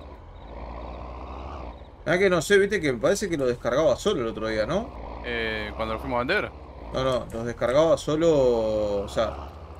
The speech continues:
Speaker 1: los dejaba solo en el piso los fardos, la máquina,
Speaker 2: Ah,
Speaker 1: la
Speaker 2: sí.
Speaker 1: encintadora. Ah, ahora tenés que
Speaker 2: Sí.
Speaker 1: apretarla ahí, no sé qué onda, pero
Speaker 2: Porque tenés que ponerle pa' cosa automático, boludo, tiene la opción ahí.
Speaker 1: Activar la entrega automática.
Speaker 2: Claro.
Speaker 1: Ah, ahí está. Uy.
Speaker 2: No puedo estar en todo.
Speaker 1: Perdón, vos.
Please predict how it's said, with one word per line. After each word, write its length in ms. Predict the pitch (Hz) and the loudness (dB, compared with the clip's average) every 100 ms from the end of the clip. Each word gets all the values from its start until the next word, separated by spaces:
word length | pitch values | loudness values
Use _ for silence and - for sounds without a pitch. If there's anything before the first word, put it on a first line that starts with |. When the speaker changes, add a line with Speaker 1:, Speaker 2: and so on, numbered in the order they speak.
| - - - | -16 -12 -8
Speaker 1:
los 120 | 113 | -2
dejaba 340 | 120 165 170 | 0 2 2
solo 260 | - 165 147 | 4 2 4
en 60 | |
el 80 | 127 | 2
piso 280 | 107 143 127 | 0 0 0
los 120 | 113 - | -2 0
fardos, 300 | 123 110 101 - - - - - | 0 0 -4 -10 -16 -16 -12 -4
la 120 | 117 | 0
máquina, 320 | 120 113 107 | 0 0 2
Speaker 2:
Ah, 80 | 180 | 2
Speaker 1:
la 60 | |
Speaker 2:
sí. 120 | 113 143 | 2 2
Speaker 1:
encintadora. 380 | 127 117 107 101 | 4 2 0 0
Ah, 140 | 120 120 | 2 4
ahora 180 | 143 | 4
tenés 140 | 147 139 | 4 4
que 60 | |
Speaker 2:
Sí. 40 | 135 | 4
Speaker 1:
apretarla 320 | 131 127 123 | 4 4 6
ahí, 160 | 120 110 | 4 2
no 100 | 113 | -2
sé 180 | 147 117 | -2 0
qué 80 | |
onda, 260 | 131 151 135 | 2 2 2
pero 340 | 113 107 98 87 - | 2 0 -2 -6 -12
Speaker 2:
Porque 160 | 120 127 | -6 -2
tenés 160 | 143 170 | 0 0
que 80 | |
ponerle 760 | 160 165 165 160 147 135 127 120 117 | 0 0 0 2 2 2 0 0 -2
pa' 80 | 123 | -2
cosa 180 | 151 | -2
automático, 460 | 135 131 165 143 110 | -4 -4 -4 -6 -6
boludo, 200 | 110 117 | -6 -6
tiene 160 | 131 127 | -4 -4
la 60 | |
opción 260 | 110 156 135 | -4 -6 -6
ahí. 160 | 113 - - | -8 -12 -6
Speaker 1:
Activar 280 | 120 127 143 | -4 2 2
la 40 | 151 | 2
entrega 180 | 156 | 2
automática. 520 | 147 123 135 107 98 85 - | 0 0 0 0 -2 -2 -2
Speaker 2:
Claro. 200 | 135 139 120 | 2 4 4
Speaker 1:
Ah, 100 | 113 | 0
ahí 100 | 104 | -2
está. 200 | 104 101 - - - | -4 -6 -10 -16 -12
Uy. 80 | 110 - - - - - - - - - - - | -10 -8 -10 -12 -12 -12 -14 -14 -16 -16 -16 -12
Speaker 2:
No 120 | 120 | -6
puedo 140 | 151 120 | -2 -2
estar 140 | 113 | -2
en 60 | 107 | -4
todo. 300 | 107 107 117 - - | -6 -6 -8 -12 -10
Speaker 1:
Perdón, 220 | 117 123 107 | -4 -4 -4
vos. 140 | 110 | -6